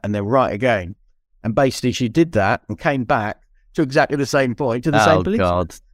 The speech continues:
Speaker 1: And she couldn't get down to Fontvieille. She said, "I li-, we live here. We live, ah, yeah, but we can't, we can't let you here." And it was all quite very stern the way they sort of spoke to you. So it wasn't sort of, uh, very kind in many respects, or helpful. I should
Speaker 2: Mm.
Speaker 1: say. So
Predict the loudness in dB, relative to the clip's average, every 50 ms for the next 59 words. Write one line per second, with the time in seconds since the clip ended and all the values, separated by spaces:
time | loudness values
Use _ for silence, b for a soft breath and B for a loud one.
0 | _ _ -6 -6 -4 -2 -4 -4 -4 -4 -6 -2 0 0 -2 0 0 0 0 0
1 | 0 _ -2 0 2 2 2 0 -4 -6 -8 -12 -14 -20 -12 -6 -2 0 0 0
2 | -2 -6 -10 _ -4 -4 -4 -4 -6 -10 -6 -4 -6 -4 -4 -6 -6 -6 -8 -4
3 | -2 0 0 0 0 -2 -6 _ _ _ _ _ -2 -2 -2 -4 -4 -2 -2 0
4 | 0 0 0 0 -2 -2 -2 -2 -2 -2 -4 0 0 0 2 0 0 0 0 0
5 | 0 0 -4 -6 -4 -4 -2 -2 -4 -4 -4 -4 -4 -4 -6 -2 -2 -2 -2 -2
6 | -4 _ -6 -2 -2 -2 -2 -4 -8 -6 -2 -2 0 0 0 -2 -2 -4 _ _
7 | -18 -16 -16 -4 0 2 2 2 2 2 0 -2 -2 -2 0 -2 -4 -4 -6 -6
8 | -8 -8 -10 -4 -4 -4 -4 -4 _ -8 -6 -6 -6 -6 -6 -6 -4 -4 -4 -4
9 | -4 -6 -6 -6 -4 -4 -6 -8 _ _ _ _ _ _ _ _ _ _ _ _
10 | _ -4 -2 -2 -2 -4 -2 0 2 2 2 0 _ -6 -2 -2 0 0 0 -2
11 | -2 -2 -2 -2 -2 -2 -2 -4 -6 -8 -4 -4 -4 -4 -4 -12 -12 -8 -4 -4
12 | -4 -4 -6 -10 -10 -10 -10 -10 _ _ _ _ _ -20 _ _ _ -6 -4 0
13 | 0 2 2 0 -2 -4 -10 -10 -12 -12 -12 -14 -6 -2 -2 0 0 -2